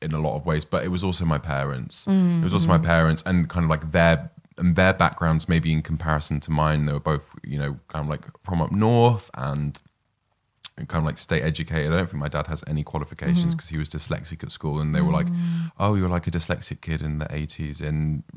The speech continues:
Speaker 1: rural
Speaker 2: Yeah.
Speaker 1: Bolton. You're stupid."
Speaker 2: Yeah.
Speaker 1: It's like, he's not stupid. He was just
Speaker 2: Mm.
Speaker 1: dyslexic.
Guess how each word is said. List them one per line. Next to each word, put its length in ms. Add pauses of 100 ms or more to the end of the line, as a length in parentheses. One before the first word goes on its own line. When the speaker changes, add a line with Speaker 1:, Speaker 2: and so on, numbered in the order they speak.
Speaker 1:
rural 1200
Speaker 2:
Yeah. 240
Speaker 1:
Bolton. 640
You're 220
stupid." 580 (160)
Speaker 2:
Yeah. 240
Speaker 1:
It's 80
like, 120
he's 160
not 200
stupid. 340
He 60
was 80
just 180
Speaker 2:
Mm. 140
Speaker 1:
dyslexic. 380